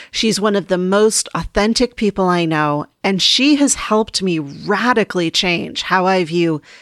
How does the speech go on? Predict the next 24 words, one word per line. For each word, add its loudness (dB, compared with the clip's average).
diets, 2
body 0
image, -6
and 0
our 0
right 0
to -2
exist 0
in -2
our 2
body -2
without 0
apology. -2
A 4
year 4
and 4
a 4
half 0
ago, -2
Stephanie 0
teamed 0
up -4
with -6
Sarah, 0